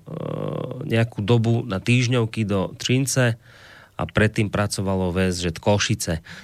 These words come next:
Takže takýto doplňujúci mail. A dáme si ešte na záver tejto relácie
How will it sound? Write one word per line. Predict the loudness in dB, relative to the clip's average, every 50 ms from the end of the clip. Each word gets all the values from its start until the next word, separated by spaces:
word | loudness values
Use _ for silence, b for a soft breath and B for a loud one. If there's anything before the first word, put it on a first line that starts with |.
| B -8 -6
Takže | -4 -2 -2
takýto | -2 -2 -2 -2 -2 -2 0 0
doplňujúci | 2 0 2 2 2 2 2 0 -2 -2 0
mail. | 2 4 4 4 4
A | 2
dáme | 2 2 0 0
si | 0 0 -2
ešte | -2 -2 -2 -4 -4 -4 -4
na | -2 0 0
záver | 2 2 2 2 2 2 4 4 4 4 2
tejto | 0 -2 -4 -4 -2 -2 0 0
relácie | 2 0 0 -2 -2 -4 -4 -4 -4 -4 -6